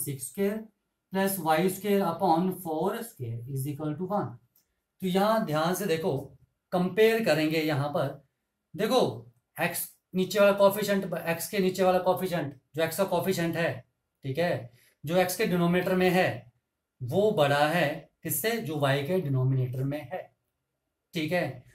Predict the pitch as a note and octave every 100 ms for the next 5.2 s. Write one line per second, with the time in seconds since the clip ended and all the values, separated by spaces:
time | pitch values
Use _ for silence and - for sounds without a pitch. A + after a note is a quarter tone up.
0 | _ D#3+ D3+ E3+ F#3+ G3+ G3+ G3+ F#3 E3+
1 | F3 F#3 - F#3 G3+ G3+ G3 F#3+ G#3 A3
2 | C#3+ C3 - F3+ F3 F#3 G3+ A3+ C3+ C3
3 | C3 F#3 F3+ F3 A3 B3+ - _ _ _
4 | _ - C#3 D3 D#3+ - F3+ F#3 G3+ A#3+
5 | A#3+